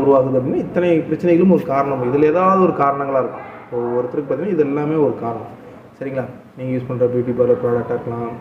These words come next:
இல்ல நம்ம ஒர்க் பண்ற ஜாபை பொறுத்து இருக்கலாம். இந்த மாதிரி நிறைய இருக்கு. நம்ம இதெல்லாம் வந்து, நாம இதெல்லாம் வந்து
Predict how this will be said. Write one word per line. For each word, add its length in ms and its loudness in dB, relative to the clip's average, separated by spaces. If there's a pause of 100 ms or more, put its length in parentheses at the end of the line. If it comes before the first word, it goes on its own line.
(160)
இல்ல 160 -6
நம்ம 140 -4 (400)
ஒர்க் 200 0
பண்ற 180 0 (140)
ஜாபை 280 4
பொறுத்து 240 -2
இருக்கலாம். 320 -2 (480)
இந்த 140 -6
மாதிரி 180 0
நிறைய 240 4
இருக்கு. 180 -8 (400)
நம்ம 340 -6
இதெல்லாம் 360 4
வந்து, 240 0
நாம 180 -2 (600)
இதெல்லாம் 320 4
வந்து 120 2